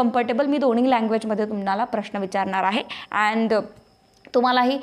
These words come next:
इंग्लिश किंवा मराठी या दोन्ही लँग्वेजमधून मला आन्सर करायचं आहे. ओके,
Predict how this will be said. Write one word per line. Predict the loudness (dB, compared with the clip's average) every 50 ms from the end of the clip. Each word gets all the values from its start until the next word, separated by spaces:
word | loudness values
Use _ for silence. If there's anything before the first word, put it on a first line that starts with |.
| -8 -10 -4
इंग्लिश | 0 2 4 4 4 2 0 -2 -6 -4
किंवा | -2 0 2 2
मराठी | 2 2 0 0 0 0 0 0
या | 0
दोन्ही | 2 0 0 0 0 0
लँग्वेजमधून | 0 -2 -2 -4 -6 -6 -8 -8 -6 -6
मला | -6 -4 -4
आन्सर | -4 -4 -4 -6 -8 -8
करायचं | -6 -4 -4 -4 -4 -6 -8 -10
आहे. | -12 -12 -14 -20 _ _ _ _ -4 -2
ओके, | -2 0 0 -2 -2 -4